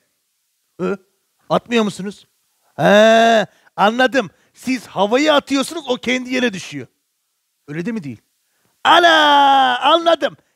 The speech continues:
Cebinize tıkıştırıyorsunuz. Burnunuza yapıştırıyorsunuz.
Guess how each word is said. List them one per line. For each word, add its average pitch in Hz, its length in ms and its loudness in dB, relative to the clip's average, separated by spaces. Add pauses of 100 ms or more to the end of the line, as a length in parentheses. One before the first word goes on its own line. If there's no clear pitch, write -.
(120)
Cebinize 240 500 -6
tıkıştırıyorsunuz. 170 880 -14 (1700)
Burnunuza 254 400 2
yapıştırıyorsunuz. 233 760 -2